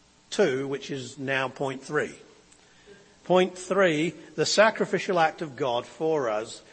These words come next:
which is in Hebrews chapter nine, verse twenty-six. Just, uh, wanted to insert this passage because it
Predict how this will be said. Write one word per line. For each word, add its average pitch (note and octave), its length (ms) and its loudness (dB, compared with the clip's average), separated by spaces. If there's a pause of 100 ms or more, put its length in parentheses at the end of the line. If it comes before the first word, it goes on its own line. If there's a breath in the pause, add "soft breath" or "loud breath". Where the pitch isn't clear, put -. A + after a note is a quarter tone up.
(220 loud breath)
which - 360 -10
is D3+ 280 -6
in D3 120 -4
Hebrews E3 500 -4
chapter D3 360 -4
nine, C3+ 440 -2
verse C3 280 -4
twenty-six. - 1120 -6 (2250)
Just, D3+ 260 -12
uh, A#2+ 300 -4 (1040 loud breath)
wanted D#3 280 -4
to D3+ 140 -4
insert E3 640 -2
this C3+ 320 -6
passage C#3+ 640 -4
because B2+ 460 -4
it C3 360 -8